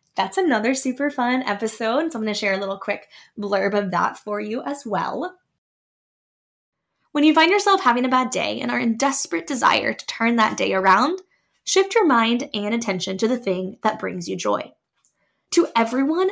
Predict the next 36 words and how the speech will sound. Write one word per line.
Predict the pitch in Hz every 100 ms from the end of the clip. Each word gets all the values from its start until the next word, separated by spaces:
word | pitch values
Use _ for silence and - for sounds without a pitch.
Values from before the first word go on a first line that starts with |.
| -
this | 269 -
is | 311
gonna | 330
look | 320 254 254
so | - - 247 254
very | 220 214
different. | 196 185 - - _ _ _ _ -
We | 294 -
all | 262 311
have | 269 285
the | 277
thing | 285 214 226 233
that | 226
we | 233 233
turn | - 214 220
to, | 226 - - - -
the | 262
thing | - 262 294
that | 311
our | 302
heart | 277 - 240 269
and | 240 233
soul | 247 240 196
needs | 208 214 196
to | 226
be | 220
revived | 208 196 185 202 196 220 -
and | 226
revitalized. | 202 185 196 220 - - - - - _ _ _ _ _ -
For | 285
you, | 226 190 226 349
it |
may | 294 302
be | 311
your | 330 320
faith. | - 320 -